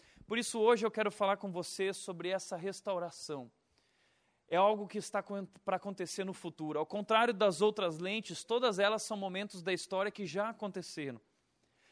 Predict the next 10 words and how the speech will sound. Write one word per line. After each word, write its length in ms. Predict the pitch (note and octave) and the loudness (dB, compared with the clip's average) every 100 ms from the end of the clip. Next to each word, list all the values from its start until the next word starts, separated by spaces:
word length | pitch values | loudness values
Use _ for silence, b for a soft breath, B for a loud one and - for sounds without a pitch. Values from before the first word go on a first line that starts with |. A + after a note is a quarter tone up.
| b | b
Essa 300 | E3 - F3 | -4 0 0
última 440 | F#3 A3 G3 F3+ | 0 -4 -6 -6
lente 320 | E3 F#3 F#3 | -6 -6 -6
é 40 | F3+ | -4
um 40 | |
momento 360 | E3+ E3 F3+ E3+ | -4 -4 -6 -6
da 100 | D#3+ | -8
história 420 | D#3 - D#3+ E3 | -6 -4 -2 -2
que 140 | - | -6
está 720 | F3+ - - - F#3 F3+ F#3 | -10 -10 -14 -6 0 0 0